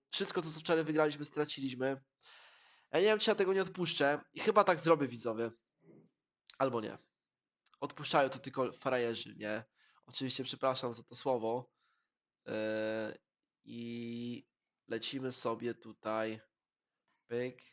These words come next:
pyk, pyk. Ja już nie wiem, jakie ja mam skrzynki dawać, powiem wam szczerze.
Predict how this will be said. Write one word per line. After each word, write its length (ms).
pyk, 360
pyk. 400
Ja 100
już 140
nie 60
wiem, 100
jakie 200
ja 40
mam 100
skrzynki 380
dawać, 340
powiem 180
wam 140
szczerze. 400